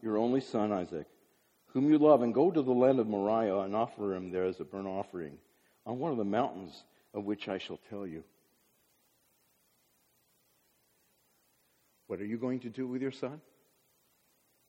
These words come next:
"You, you're going to offer up your son as a sacrifice.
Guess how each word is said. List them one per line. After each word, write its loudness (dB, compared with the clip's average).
"You, -6
you're 0
going -4
to -2
offer -6
up -12
your -10
son -16
as -20
a -16
sacrifice. -20